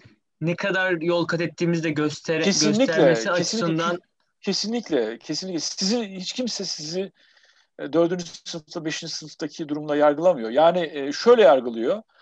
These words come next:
Speaker 2: "Ha bak, ikinci sınıfta bak böyleymiş."
Speaker 1: Nereden nereye
Speaker 2: E,
Speaker 1: gelmiş diye.
Speaker 2: nereden nereye gelmiş muhakkak var ama ikinci biri, herkes yani karşınızdaki kişi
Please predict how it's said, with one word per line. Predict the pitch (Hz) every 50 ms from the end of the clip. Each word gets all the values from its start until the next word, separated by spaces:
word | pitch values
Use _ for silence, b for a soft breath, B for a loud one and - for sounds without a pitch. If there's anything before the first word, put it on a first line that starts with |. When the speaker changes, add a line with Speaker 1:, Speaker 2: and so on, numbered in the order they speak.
| b b
Speaker 2:
"Ha | - - 185 214 220 208 180
bak, | 202 202 196 - -
ikinci | - - - 202 202 208
sınıfta | - - 196 180 - - 202 185
bak | 180 180 180 - 170 165 160 151 139 _ _ _
böyleymiş." | 131 143 175 190 196 185 180 156 127 113 123 165 208 202 - - - _ _ _ _ _ -
Speaker 1:
Nereden | 143 143 151 156 151 147 156 151 151
nereye | 151 151 143 135 135
Speaker 2:
E, | 139
Speaker 1:
gelmiş | 135 135 135 135 139 151 156
diye. | - - 170
Speaker 2:
nereden | 151 190 208 226 233 220 240 240 226
nereye | 220 226 226 226 226
gelmiş | 208 220 214 220 226 226 - - - - -
muhakkak | - 185 196 214 214 - 196 180 175 - 175
var | 185 233 262 -
ama | - 180 190 233 269 269 240 _ _ _ _ b b b _ _ -
ikinci | 160 - 247 262 285 285 254
biri, | 247 240 247 226 190 -
herkes | 143 139 - 285 302 302 254 - - - -
yani | - 151 147 139 127 117 113 _ _
karşınızdaki | - - 135 139 139 - - 175 170 170 208 202 - 220
kişi | - - - - - - - 180 185 190